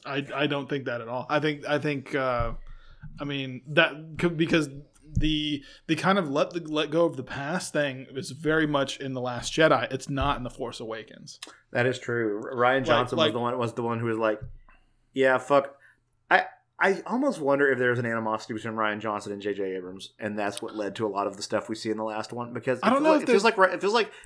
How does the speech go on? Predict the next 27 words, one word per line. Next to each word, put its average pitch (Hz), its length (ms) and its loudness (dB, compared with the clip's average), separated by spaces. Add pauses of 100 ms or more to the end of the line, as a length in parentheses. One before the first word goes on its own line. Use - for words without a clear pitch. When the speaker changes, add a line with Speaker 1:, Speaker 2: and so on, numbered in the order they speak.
(120)
Speaker 2:
J 135 180 0
J 143 180 0
Abrams 131 180 -2
was 120 120 -6
trying 123 180 -2
to 120 40 -8
set 123 120 0
up 110 80 -4
a 113 60 -10
very 117 320 -2 (140)
Star 120 340 -2
Wars 113 300 -2
fanboy 110 760 0 (320)
movie 107 560 0 (220)
where 113 160 0
it's - 120 -4
like 110 220 0
legacies 151 500 4
Speaker 1:
I - 20 6
think 117 120 2
he, 151 160 6
Speaker 2:
and, 151 80 0
Speaker 1:
yeah, 143 140 2
I 131 80 4
Speaker 2:
and 120 100 2
Speaker 1:
think, 170 120 2
I 160 40 8